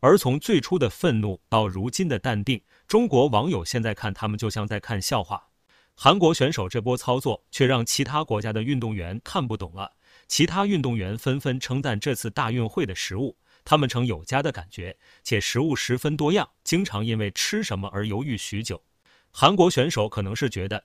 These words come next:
这里与他们的国家差别太大了吧，于是就开始诋毁大运会的种种。许多运动员对这次大运会的满意程度有目共睹，而韩国选手挑刺也不禁让人怀疑他们的目的。在几年前的冬奥会，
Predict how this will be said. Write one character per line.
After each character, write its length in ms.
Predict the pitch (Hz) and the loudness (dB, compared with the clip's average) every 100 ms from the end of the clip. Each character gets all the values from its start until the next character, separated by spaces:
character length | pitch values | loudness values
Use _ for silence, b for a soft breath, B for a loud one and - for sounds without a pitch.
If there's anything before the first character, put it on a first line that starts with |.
| _ | _
这 160 | - 170 | 0 2
里 160 | 113 113 | 2 0
与 140 | 101 | -4
他 160 | - 131 | -2 -2
们 100 | 123 | -2
的 120 | 104 | -4
国 200 | 104 107 | -4 -4
家 200 | 117 110 | -2 -4
差 260 | - 151 | -4 -4
别 180 | 151 101 | -4 -6
太 200 | - 143 | -6 -6
大 120 | 135 | -4
了 80 | 113 | -4
吧， 240 | 95 85 - b b b | -6 -10 -14 b b b
于 180 | 123 190 | 4 4
是 180 | - 156 | 4 2
就 120 | 127 | 2
开 200 | - 127 | 0 -4
始 280 | 143 98 87 | -2 -6 -6
诋 200 | - 190 | -2 -2
毁 220 | - 90 | -2 -4
大 160 | 135 123 | -2 0
运 180 | 143 | 0
会 160 | 117 175 | -2 -4
的 120 | 98 | -4
种 200 | - 107 | -6 -6
种。 240 | 139 82 _ b | -6 -8 _ b
许 220 | - - | -4 -2
多 160 | 110 170 | 2 2
运 100 | 202 | 2
动 160 | 147 120 | 0 -2
员 260 | 87 104 | -4 -6
对 160 | - 131 | -4 -4
这 160 | 147 127 | 0 -2
次 180 | - | -2
大 180 | 107 135 | -4 -2
运 160 | 127 117 | -2 -2
会 160 | 160 | -2
的 120 | 110 101 | -4 -2
满 260 | 101 87 | -4 -4
意 100 | 123 | -6
程 280 | 123 92 120 | -4 -6 0
度 200 | 190 - _ | 0 -2 _
有 120 | 104 | -4
目 200 | 98 131 | -2 -2
共 200 | - 165 | 0 -2
睹， 220 | 110 85 - b b b | -2 -8 -18 b b b
而 180 | 120 | 2
韩 240 | 165 214 190 | 2 0 2
国 160 | 147 | 0
选 200 | 151 110 | 0 -2
手 200 | 143 92 | -4 -6
挑 260 | 82 147 156 | -6 0 0
刺 240 | - 180 b b | 0 -4 b b
也 160 | 110 95 | -4 -4
不 160 | - 131 | -2 0
禁 200 | 135 131 | 0 0
让 140 | 107 | -2
人 140 | 101 | -4
怀 200 | 104 98 | -6 -6
疑 80 | 110 | -6
他 160 | 110 113 | -6 -6
们 80 | 104 | -4
的 120 | 95 | -4
目 160 | 120 | -2
的。 180 | 92 - _ _ b b b | -4 -8 _ _ b b b
在 180 | 196 | 4
几 160 | 170 123 | 4 2
年 180 | 107 156 | 0 -2
前 140 | 123 | -2
的 100 | 127 | -4
冬 200 | 120 160 | 0 2
奥 160 | 185 101 | 2 0
会， 240 | 110 80 | -4 -8